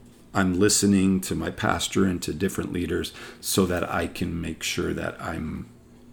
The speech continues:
um, telling my son or my daughter the right things to be doing. And, and if the emphasis isn't,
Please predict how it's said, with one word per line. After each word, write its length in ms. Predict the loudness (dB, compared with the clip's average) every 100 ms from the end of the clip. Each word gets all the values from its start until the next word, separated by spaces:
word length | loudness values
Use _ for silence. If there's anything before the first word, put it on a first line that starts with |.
| -16
um, 460 | -10 -8 -8 -10 -12 -20 -8
telling 460 | -2 -2 -2 -6 -10 -10
my 280 | -8 -6 -4
son 340 | -2 -2 -2
or 60 | -4
my 140 | -6
daughter 600 | -6 -4 -4 -4 -6 -10 -14 -20 -20 -20 -20 -20 -20 -18
the 200 | -4 0
right 280 | 0 0 -2
things 340 | -6 -6 -6 -6
to 120 | -6
be 160 | -6 -8
doing. 580 | -8 -8 -8 -10 -12 -12 -10
And, 440 | -8 -6 -6 -8 -12 -20 -20 -20 -20 -20 -20 -20 -16 -8
and 140 | -4
if 120 | -4 -4
the 140 | -6
emphasis 500 | -2 -2 2 2 2
isn't, 380 | 0 -2 -2